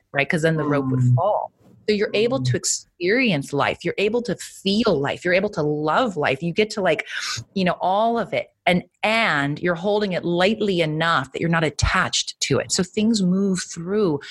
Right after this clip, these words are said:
Speaker 1: And I love that you said that. As you become non-attached, more can flow through you into the other. And it's a brilliant concept. And therefore, we can enjoy it. Because I think a lot of people have come up and said, "Well, if you're detached, quote unquote, that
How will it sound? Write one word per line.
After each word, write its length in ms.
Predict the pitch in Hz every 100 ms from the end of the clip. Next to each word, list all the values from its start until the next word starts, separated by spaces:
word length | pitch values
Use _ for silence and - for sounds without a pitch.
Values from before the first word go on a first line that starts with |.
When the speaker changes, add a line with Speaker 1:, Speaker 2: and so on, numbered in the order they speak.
| - - 180
Speaker 1:
And 80 |
I 80 | 165
love 220 | 175 190
that 100 | 170
you 60 | 175
said 160 | 233 190
that. 140 | -
As 160 | 156 156
you 140 | 190
become 340 | 190 - 156
non-attached, 800 | 165 220 220 - 143 139 - - - - 123 - - - -
more 480 | 170 165 190 190
can 160 | 156 170
flow 240 | - 170
through 300 | 165 - 185
you 200 | 165 185
into 220 | 160 147 139
the 140 | -
other. 340 | 175 175 - - - -
And 100 | 180
it's 140 | 175
a 40 |
brilliant 540 | 170 185 202 208 185 -
concept. 400 | 190 190 156 -
And 200 | 165 165
therefore, 840 | 175 175 165 - - 240 175 147 - _ -
we 80 |
can 140 | 202 185
enjoy 400 | 165 139 135 127
it. 160 | 113
Because 160 | 180 185
I 80 | 175
think 160 | 196
a 40 | 170 160
lot 100 | 165
of 80 | 185
people 280 | - - 151
have 100 | -
come 180 | 165 156
up 100 | 147
and 60 |
said, 160 | 156 151
"Well, 240 | 202 156
if 120 | 151
you're 160 | 147 143 - - 131
detached, 840 | 190 185 - 135 143 147 - -
quote 180 | - 147
unquote, 300 | 135 147 147
that 140 | 143